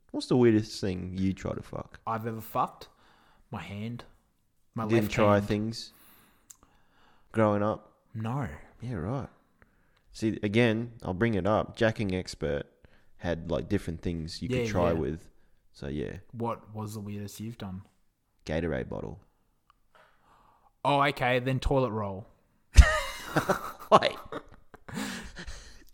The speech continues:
Speaker 2: And I, I
Speaker 1: Like the
Speaker 2: see what you
Speaker 1: cardboard?
Speaker 2: mean now. Yeah, yeah.
Speaker 1: Cardboard.
Speaker 2: Oh,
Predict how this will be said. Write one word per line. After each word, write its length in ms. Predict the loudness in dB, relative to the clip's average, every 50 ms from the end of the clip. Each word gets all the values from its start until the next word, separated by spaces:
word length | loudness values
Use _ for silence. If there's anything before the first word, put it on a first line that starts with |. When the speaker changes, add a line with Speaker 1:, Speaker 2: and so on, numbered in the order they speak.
| -20 -20 -20 -20 -20 -20 -20 -20 -18 -14 -12 -10 -6 -6 -4 -4 -4 -4 -4 -4 -4 -8 -14 -16 -4 2
Speaker 2:
And 280 | 4 6 6 6 6
I, 140 | 6 6 6
I 160 | 8 8 8
Speaker 1:
Like 100 | 8 8
the 60 | 6
Speaker 2:
see 100 | 8 8
what 60 | 10 10
you 60 | 12
Speaker 1:
cardboard? 500 | 12 12 12 12 12 12 12 12 12 10
Speaker 2:
mean 120 | 6 4 2
now. 320 | 2 2 2 0 -2 -6 -12 -20 _ _ -2
Yeah, 180 | 2 4 4 4
yeah. 380 | 4 4 2 2 0 0 -4 -6 -10 -18 -20 _ _ _ _ _ _ -20 _ _ 0
Speaker 1:
Cardboard. 640 | 4 6 6 6 6 6 4 4 4 4 2 -2 -10 -16 _ _ _ _ _ _ _
Speaker 2:
Oh, 80 | 8